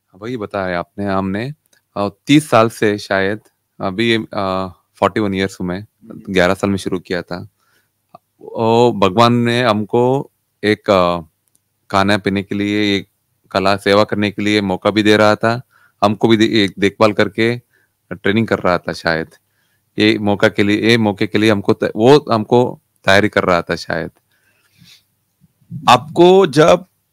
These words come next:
Speaker 2: ट्रस्ट से पहली बार इस-, इसके बारे में सूचना आई, फोन आया, तो आपको कैसा फीलिंग आया, क्या, क्या अनुभूति हुई?
Speaker 1: सर, मेरे को ये, अ, अप्रैल में लास्ट ईयर, अ,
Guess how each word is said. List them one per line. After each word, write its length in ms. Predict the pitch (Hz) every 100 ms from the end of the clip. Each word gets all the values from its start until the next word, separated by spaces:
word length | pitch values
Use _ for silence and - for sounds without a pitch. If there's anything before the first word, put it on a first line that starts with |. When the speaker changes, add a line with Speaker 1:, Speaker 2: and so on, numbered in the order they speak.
| _ _ -
Speaker 2:
ट्रस्ट 300 | 147 165 -
से 360 | - 151 165 - _ _ _ _ _ _ _ _ _ _
पहली 240 | 123 147 160
बार 260 | 160 165 - _ _ _
इस-, 240 | - - _
इसके 260 | 127 - 151
बारे 220 | 123 123
में 120 | 139
सूचना 420 | 151 139 127 139 117
आई, 260 | 95 98 _
फोन 180 | - -
आया, 220 | - 139 _
तो 60 | -
आपको 320 | - - 170 -
कैसा 260 | 170 165 170
फीलिंग 360 | - 127 107 95
आया, 140 | 92
क्या, 260 | - 165 165 - - -
क्या 140 | 160
अनुभूति 400 | 147 135 - 117
हुई? 280 | 95 92 - - _ _ _ _ _ _ _
Speaker 1:
सर, 320 | _ 120 123
मेरे 280 | 123 120 123
को 240 | 123 143 131
ये, 520 | 117 123 131 131 -
अ, 80 | 104 98 98 90 _ _ - 110
अप्रैल 260 | - 131
में 300 | 113 82 73 _ _ -
लास्ट 280 | 92 95 -
ईयर, 220 | 82 - _ _ _ _ _ -
अ, 400 | 95 87 85 85